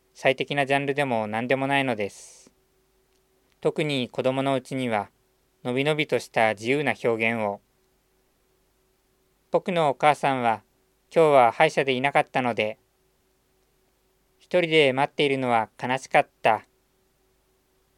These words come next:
などという物語性や情景を持った心情を、詩として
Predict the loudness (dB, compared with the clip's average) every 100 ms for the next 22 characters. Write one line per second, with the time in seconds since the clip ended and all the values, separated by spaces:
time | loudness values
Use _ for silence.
0 | _ _ _ _ -4 0 0 0 0 0
1 | -6 _ _ _ _ _ _ _ -6 0
2 | 0 2 2 2 2 4 4 4 _ -2
3 | -2 2 2 2 -2 -4 -6 -6 -8 -2
4 | 0 0 -4 _ _ _ _ _ _ _
5 | -4 -2 -2 -4 -4 -4